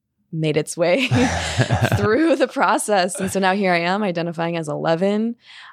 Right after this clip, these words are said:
Speaker 1: a non-binary cosmic being. And it
Speaker 2: <laughs>
Speaker 1: feels more myself. Like, I've never felt this just authentic and true, and it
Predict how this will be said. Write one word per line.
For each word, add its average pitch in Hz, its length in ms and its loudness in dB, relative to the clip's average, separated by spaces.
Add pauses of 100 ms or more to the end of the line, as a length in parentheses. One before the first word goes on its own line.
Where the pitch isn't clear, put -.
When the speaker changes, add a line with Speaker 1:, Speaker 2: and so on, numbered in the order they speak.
(200)
Speaker 1:
a 165 80 -2
non-binary 160 1400 0
cosmic 175 640 2
being. 185 640 -2 (260)
And - 340 0
it - 80 -2
Speaker 2:
<laughs> - 40 -8
Speaker 1:
feels 180 320 0
more 190 340 2
myself. 190 720 2 (240)
Like, 170 320 -2
I've 170 260 -2
never 185 300 0
felt 160 360 -2 (240)
this 156 640 -2 (1600)
just - 400 0
authentic 165 500 0
and 165 100 -2
true, 170 380 4
and - 300 -2 (220)
it - 60 -20